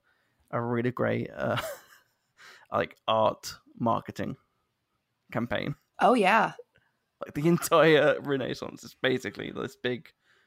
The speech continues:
Speaker 1: like, P R stunt.
Speaker 2: One hundred percent. There was
Speaker 1: Like,
Speaker 2: something
Speaker 1: like
Speaker 2: I recently learned, too. I'm trying to remember. Oh, it was the Iron Maiden.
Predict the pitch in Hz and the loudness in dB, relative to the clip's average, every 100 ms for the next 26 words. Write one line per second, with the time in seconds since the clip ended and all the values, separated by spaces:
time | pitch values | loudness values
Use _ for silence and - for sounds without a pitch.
0 | _ _ _ _ _ _ _ - - - | _ _ _ _ _ _ _ -14 -14 -6
1 | 120 117 120 - - - _ _ _ - | -2 -2 -4 -8 -12 -12 _ _ _ -20
2 | _ _ _ _ - _ _ _ - 185 | _ _ _ _ -20 _ _ _ -4 -2
3 | 190 190 180 175 - 139 - - - _ | -2 -4 -6 -6 -6 -6 -12 -16 -16 _
4 | _ _ _ _ - - 233 294 349 277 | _ _ _ _ -20 -6 -2 0 2 2
5 | 254 208 - 208 269 208 170 - 147 147 | 0 -2 0 0 0 -2 -4 -6 -10 -8
6 | 151 156 156 - 196 196 156 151 180 _ | -8 -8 -8 -8 -6 -4 -4 -6 -10 _
7 | - - _ _ - - 214 190 170 165 | -20 -20 _ _ -20 -4 -2 0 -2 -2
8 | 160 156 - 202 185 185 - 185 214 214 | -2 0 4 4 2 -2 2 4 6 4
9 | 165 190 208 151 160 | 4 2 0 -2 -6